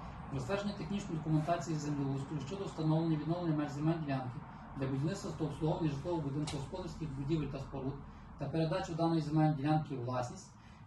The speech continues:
Кінчук Оксані Миколаївні, Бабин Оксані Михайлівні, Бабин Марії Ярославівні, Війтишину Яремі Івановичу, Данилецькому Василю Андрійовичу,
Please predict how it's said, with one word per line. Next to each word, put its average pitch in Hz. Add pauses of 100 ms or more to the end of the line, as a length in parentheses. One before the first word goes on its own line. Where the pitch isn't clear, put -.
Кінчук 151
Оксані 170
Миколаївні, 135 (880)
Бабин 165
Оксані 156
Михайлівні, 139 (760)
Бабин 165
Марії 160
Ярославівні, 131 (220)
Війтишину 165
Яремі 156
Івановичу, 123 (1500)
Данилецькому 160
Василю 156
Андрійовичу, 127